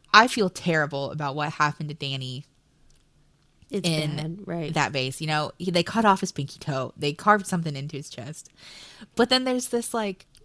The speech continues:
Speaker 2: I know where this is going.
Speaker 1: everyone kind of, everyone babies Danny, okay? And that's fine.
Speaker 2: Yeah.
Speaker 1: Danny's a baby.
Speaker 2: He, Danny's sweet
Speaker 1: But,
Speaker 2: little baby.
Speaker 1: uh, then, so whenever they first kinda meet,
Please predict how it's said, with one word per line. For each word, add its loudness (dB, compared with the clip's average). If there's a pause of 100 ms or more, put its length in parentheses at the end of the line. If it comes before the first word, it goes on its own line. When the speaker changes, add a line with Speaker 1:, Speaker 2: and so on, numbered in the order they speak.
Speaker 2:
I -8
know -8
where -14
this -12
is -14
going. -6
Speaker 1:
everyone 2
kind 4
of, -4 (160)
everyone 4
babies 0
Danny, -6
okay? 2
And -2
that's 2
fine. 0
Speaker 2:
Yeah. -6
Speaker 1:
Danny's 0
a 0
baby. -6 (360)
Speaker 2:
He, -4
Danny's 0
sweet -4
Speaker 1:
But, 6
Speaker 2:
little -2
baby. -8 (440)
Speaker 1:
uh, 4 (280)
then, 0 (200)
so 2
whenever -2
they 2
first -4
kinda 0
meet, -6